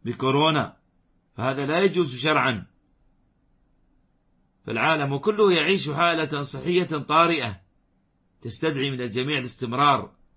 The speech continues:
في الاحتراز من الوباء بالتباعد الجسدي في كل مكان،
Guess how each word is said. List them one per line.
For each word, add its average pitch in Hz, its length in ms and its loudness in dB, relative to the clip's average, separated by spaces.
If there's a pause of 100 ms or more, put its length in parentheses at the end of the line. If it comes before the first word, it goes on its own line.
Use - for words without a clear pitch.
(220)
في - 80 -14
الاحتراز 120 600 -2
من 120 120 -6
الوباء 120 680 0 (480)
بالتباعد 123 540 0
الجسدي 135 580 -2
في 117 120 -8
كل 143 220 -4
مكان، 131 520 -2